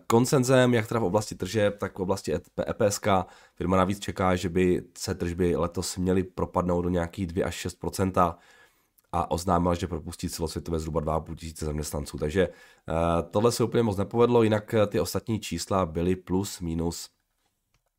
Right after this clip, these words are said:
U těch dalších firm, co reportovali, tak, eh, standardní, žádné jako úplně vyloženě negativní překvapení tam, eh, myslím, že nebylo. Eh, když se podíváme na, eh, S and P pět set, na ty jednotlivé společnosti, tak včera z těch velkých jmen, co tam máme, Ther-, Thermo Fisher Scientific minus čtyři procenta,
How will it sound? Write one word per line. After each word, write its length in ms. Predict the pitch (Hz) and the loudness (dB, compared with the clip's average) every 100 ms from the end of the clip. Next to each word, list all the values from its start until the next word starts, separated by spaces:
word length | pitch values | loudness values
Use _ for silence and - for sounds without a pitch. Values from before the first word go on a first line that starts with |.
| _ _ - | _ _ -4
U 60 | 90 | 0
těch 100 | 85 | 0
dalších 280 | 78 - | 0 -2
firm, 140 | - 85 | -4 -2
co 120 | 90 | -4
reportovali, 520 | 82 85 90 87 82 - - _ _ _ | -4 -4 0 0 0 -8 -20 _ _ _
tak, 220 | - - | -10 -2
eh, 140 | 78 | -2
standardní, 480 | 78 82 80 78 85 | -2 -4 -4 -4 -6
žádné 280 | 76 78 78 | -4 -4 -4
jako 220 | 71 82 | -4 -8
úplně 360 | 73 92 85 - - _ _ - | -8 -4 -4 -4 -10 _ _ -12
vyloženě 360 | 82 85 92 | -8 -4 -4
negativní 360 | 76 78 87 87 | -2 -4 -4 -6
překvapení 400 | - 98 92 101 | -6 -8 -6 -4
tam, 220 | 101 92 | -2 -4
eh, 100 | 67 | -4
myslím, 260 | 90 - 113 | -8 -6 -4
že 100 | 123 | -2
nebylo. 420 | 87 104 113 135 - - - - _ - | 2 6 6 4 -6 -20 -20 -20 _ -2
Eh, 380 | 90 92 92 | 2 4 4
když 140 | 95 98 | 2 -2
se 100 | 110 | -2
podíváme 360 | 113 117 113 | 4 4 6
na, 320 | 120 107 87 - | 4 4 2 0
eh, 400 | 76 80 - 87 | 0 0 0 -2
S 100 | 120 | -2
and 80 | |
P 120 | 120 120 | -2 0
pět 200 | 117 120 | 0 0
set, 100 | 110 | -4
na 60 | |
ty 100 | 104 | -4
jednotlivé 320 | 104 104 113 | -8 0 0
společnosti, 760 | 110 - 95 98 113 - - 113 | 0 0 0 2 -4 -4 -2 0
tak 200 | 107 - | -2 -6
včera 560 | - - 107 107 101 - - - _ _ - | -8 0 6 6 6 0 -20 -20 _ _ -14
z 80 | - | -4
těch 160 | 104 | 0
velkých 300 | 98 92 110 | 2 0 0
jmen, 260 | 110 98 104 | 2 2 0
co 120 | 101 | -4
tam 140 | - 92 | -4 0
máme, 240 | 87 80 | 0 0
Ther-, 160 | 87 90 | -2 0
Thermo 280 | 101 117 | 0 0
Fisher 420 | 117 110 - 107 104 | -2 -6 0 0 0
Scientific 540 | 104 98 101 98 98 | 0 -2 -2 -8 -4
minus 200 | 95 98 | -2 -2
čtyři 160 | - 98 | -6 -6
procenta, 640 | 95 - 95 92 87 | -6 -4 -2 0 0